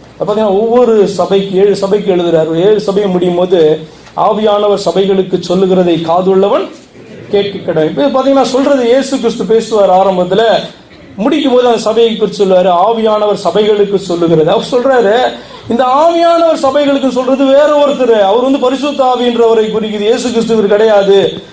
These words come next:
அப்படி என்று சொல்லி அவர் துணிச்சலா பேசுறாரு. அப்போ ஒரு வார்த்தையை வேற சொல்றாரு. அப்ப ஒரு குரூப் இருக்குது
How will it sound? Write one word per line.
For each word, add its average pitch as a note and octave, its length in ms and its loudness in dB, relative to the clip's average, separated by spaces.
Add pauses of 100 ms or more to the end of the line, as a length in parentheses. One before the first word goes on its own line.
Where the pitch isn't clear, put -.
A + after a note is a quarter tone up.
(260)
அப்படி D4+ 260 0
என்று D4 180 2
சொல்லி C#4 260 0
அவர் D#4 200 2
துணிச்சலா D#4 380 2
பேசுறாரு. A3+ 460 2
அப்போ F#3+ 160 -2
ஒரு C4 140 0
வார்த்தையை C4+ 420 0
வேற B3 200 4 (120)
சொல்றாரு. G3+ 420 2 (540)
அப்ப C4 140 0 (100)
ஒரு C4+ 220 2 (460)
குரூப் C4+ 360 -2
இருக்குது B3 440 0